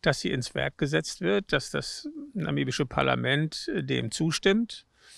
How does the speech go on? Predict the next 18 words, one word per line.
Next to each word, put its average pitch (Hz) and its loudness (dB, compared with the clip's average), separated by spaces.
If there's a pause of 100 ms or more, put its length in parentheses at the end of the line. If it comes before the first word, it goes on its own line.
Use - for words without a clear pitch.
(480)
Und 156 6
ich 147 4
glaube 170 10
auch, 160 8
dass 147 2
er 156 4
genauso 147 2
zuversichtlich 151 -2
ist, 160 -4
äh, 147 2 (640)
oder 131 2
wäre 156 4
wie 156 0
ich, - -4 (840)
äh, 220 2
dass, 156 0
äh, 147 2 (1120)
wenn 165 6